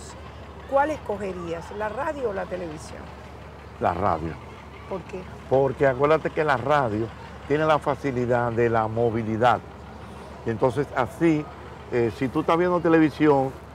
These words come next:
Speaker 2: eh, tú no te puedes mover. En cambio, en la radio me puedes estar escuchando en el baño, en la cocina, en la oficina, en el carro, donde quiera.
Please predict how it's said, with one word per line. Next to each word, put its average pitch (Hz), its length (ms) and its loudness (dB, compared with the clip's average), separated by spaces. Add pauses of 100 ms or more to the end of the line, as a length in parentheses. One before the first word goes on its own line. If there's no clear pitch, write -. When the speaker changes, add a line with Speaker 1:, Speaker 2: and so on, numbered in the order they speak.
(200)
Speaker 2:
eh, 123 240 6
tú 143 120 2
no 143 100 4
te 131 120 6
puedes 127 240 6
mover. 104 300 2
En 107 100 0
cambio, 135 280 2
en 143 60 2
la 131 100 2
radio 123 500 4 (340)
me 117 140 2
puedes 131 300 6
estar 131 200 4
escuchando 120 560 0
en 117 60 0
el 113 120 0
baño, 113 500 0
en 110 80 0
la 113 100 2
cocina, 110 680 -2 (300)
en 123 460 4
la 120 60 10
oficina, 120 880 0 (240)
en 135 200 4
el 123 240 2
carro, 131 400 6
donde 123 320 4
quiera. 127 400 4